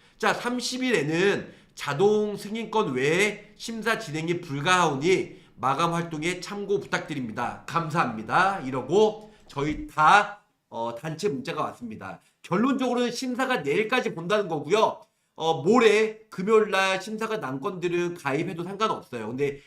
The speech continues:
심사는 목요일까지, 내일까지만 본다. 그래서 디비는 그동안 즐거웠다. 내일까지 심사가 보니까 내일까지 연락 주신 분들은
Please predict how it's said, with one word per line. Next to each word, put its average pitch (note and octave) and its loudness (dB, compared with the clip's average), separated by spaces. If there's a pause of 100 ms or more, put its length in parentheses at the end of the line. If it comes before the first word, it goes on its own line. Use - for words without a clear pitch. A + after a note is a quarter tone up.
심사는 A3 -2 (140)
목요일까지, D#3 0
내일까지만 F#3 -2
본다. C3 -6 (100)
그래서 F3+ -2 (120)
디비는 D3 -4 (220)
그동안 F3 -2
즐거웠다. C#3 -6
내일까지 F3+ 0
심사가 G#3+ -2
보니까 C#3+ 0 (180)
내일까지 E3 0
연락 D3 -2
주신 D#3 -10
분들은 E3+ -2